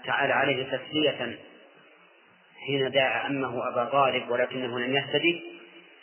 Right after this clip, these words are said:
قال: "إنك لا تهدي من أحببت ولكن الله يهدي من يشاء". وحينئذ لا يمنعنا مثل هذا الحكم أن ندعو الله، أن، أن ندعو إلى الله، ندعو إلى الله،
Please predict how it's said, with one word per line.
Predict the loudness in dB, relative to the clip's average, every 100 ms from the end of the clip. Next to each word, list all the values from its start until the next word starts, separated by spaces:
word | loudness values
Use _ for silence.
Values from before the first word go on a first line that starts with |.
| -20 0
قال: | 4 6
"إنك | 4 2 0 0
لا | 2 6 6 6
تهدي | 2 2 2 0 -4 -4
من | -2
أحببت | 2 0 0 -12 -20 -20 -20 -20 -14 -2
ولكن | 2 2 2 -2
الله | 0 2 2
يهدي | 0 0 0 0 -2 -14 -18 -20 -20 -20 -20 -20 -20 -20 -20 -12 0
من | 2 4
يشاء". | 4 2 0 -10 -20 -20 -20 -20 -20 -20 -6 -2
وحينئذ | 2 4 6 4 6
لا | 8
يمنعنا | 8 8 8 8
مثل | 6 6
هذا | 4 4
الحكم | 2 0 4 4 4 -2 -16 -8 -4
أن | 2 2
ندعو | 4 4
الله، | 6 6 4 2 -2 -4
أن، | -4
أن | 0 2 4
ندعو | 4 2
إلى | 0
الله، | -2 -6 0
ندعو | 2 4 4
إلى | 4
الله، | 0 -4